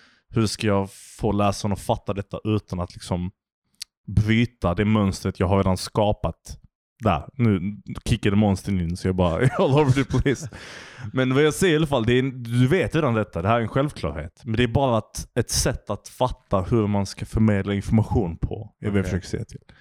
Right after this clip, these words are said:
Speaker 1: försöker komma till med det.
Speaker 2: Just det. Jag har också, ehm, snabbt, och så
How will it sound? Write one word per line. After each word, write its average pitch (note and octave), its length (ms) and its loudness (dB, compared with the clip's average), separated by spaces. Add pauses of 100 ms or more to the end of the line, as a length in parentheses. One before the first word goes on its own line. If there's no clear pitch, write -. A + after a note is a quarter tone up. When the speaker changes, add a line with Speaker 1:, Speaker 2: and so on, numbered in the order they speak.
(140)
Speaker 1:
försöker - 240 -2
komma - 220 -2
till - 160 -16
med G#2+ 100 -12
det. A2+ 240 -18
Speaker 2:
Just G2 180 -12
det. - 120 -20 (960)
Jag F#2 160 4
har F2+ 200 2
också, F#2+ 240 0
ehm, E2+ 920 4 (920)
snabbt, - 720 -4
och F2 120 -8
så - 80 -12